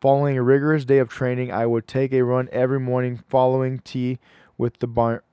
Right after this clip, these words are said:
Barneses. As they were on their way to bed, I would say, "Well, I'm going to take a walk." I would go out and run for several miles,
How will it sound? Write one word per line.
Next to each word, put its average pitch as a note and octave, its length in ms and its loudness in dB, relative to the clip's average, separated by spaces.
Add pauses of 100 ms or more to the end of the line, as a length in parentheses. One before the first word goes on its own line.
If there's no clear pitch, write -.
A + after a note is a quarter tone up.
(160)
Barneses. A#2 680 -4 (1500)
As B2+ 220 2
they C#3 180 6
were D#3 160 6
on C3+ 160 4
their C3 160 2
way B2+ 200 2
to B2+ 80 0
bed, B2+ 420 0 (200)
I A#2+ 120 0
would B2 160 2
say, B2 260 2
"Well, D3+ 300 4
I'm D#3+ 180 2
going D#3+ 200 4
to - 40 -14
take D3 180 0
a B2 60 -4
walk." A#2 440 -2 (380)
I - 60 0
would A#2+ 220 0
go C3+ 200 4
out C#3 300 4
and B2+ 220 -4
run C3+ 240 0
for C3+ 120 -8
several C3+ 300 0
miles, B2 400 0